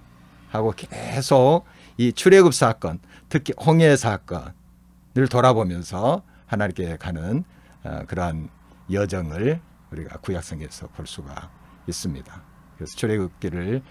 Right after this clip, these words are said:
쭉 읽으면서 하나님의 구원의 손길,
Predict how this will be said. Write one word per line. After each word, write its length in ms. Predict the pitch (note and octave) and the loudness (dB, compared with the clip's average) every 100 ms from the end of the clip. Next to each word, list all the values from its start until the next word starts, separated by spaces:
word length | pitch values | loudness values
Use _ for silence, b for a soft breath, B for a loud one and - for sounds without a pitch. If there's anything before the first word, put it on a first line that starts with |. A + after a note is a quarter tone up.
| b | b
쭉 120 | - | -8
읽으면서 680 | F#2+ F2+ F#2 F2+ E2 - D2+ - B | -6 -6 -6 -6 -6 -10 -16 -18 B
하나님의 380 | - G#2 G2+ E2 | -8 -4 -4 -6
구원의 340 | - F2 F2 | -8 -6 -6
손길, 380 | F2 F#2+ E2 F2+ | -6 -10 -12 -14